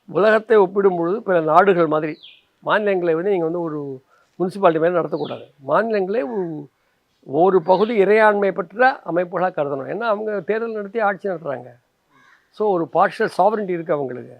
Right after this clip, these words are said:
அப்படி பார்க்கணும். இதெல்லாம் பட்ஜெட்டுக்குள்ள வரணும். இந்த கதையாடல் செல்வந்தர்களுக்கு வரி செலவு கொடுத்தா தான் நாட்டுல முதலீடு நடக்கும், வேலைவாய்ப்பு கிடைக்குங்கிறது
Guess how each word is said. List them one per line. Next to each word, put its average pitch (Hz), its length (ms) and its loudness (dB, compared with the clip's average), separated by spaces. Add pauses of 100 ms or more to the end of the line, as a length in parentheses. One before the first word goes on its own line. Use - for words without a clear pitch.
(480)
அப்படி 202 260 0
பார்க்கணும். 160 460 2
இதெல்லாம் 185 460 -4
பட்ஜெட்டுக்குள்ள 175 440 -2
வரணும். 143 560 -2 (600)
இந்த 170 320 0
கதையாடல் 220 600 6
செல்வந்தர்களுக்கு 196 600 0
வரி 175 200 0
செலவு 180 340 0
கொடுத்தா 165 200 2
தான் 196 220 2
நாட்டுல 175 280 2
முதலீடு 165 320 2
நடக்கும், 156 380 0
வேலைவாய்ப்பு 151 480 0
கிடைக்குங்கிறது 175 580 -2